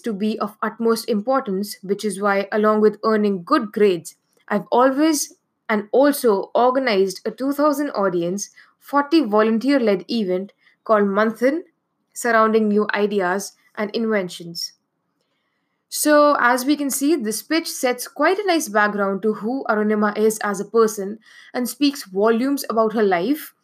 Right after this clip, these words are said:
and what her life would turn out to be if she gets the job.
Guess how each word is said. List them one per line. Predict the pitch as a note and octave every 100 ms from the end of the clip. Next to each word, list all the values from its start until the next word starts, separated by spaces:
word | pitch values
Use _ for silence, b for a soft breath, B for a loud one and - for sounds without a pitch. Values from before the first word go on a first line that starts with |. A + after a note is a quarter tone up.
| _ A#3
and | B3
what | B3 C4+ C#4+
her | B3+ A#3+
life | A#3 A3+ A#3 A3
would | G#3+
turn | A#3 A#3
out | A3
to | G#3+
be | G3+ B3 -
if | A#3 G#3+
she | G#3+
gets | F#3 -
the | -
job. | F3+ F#3 D#3 E3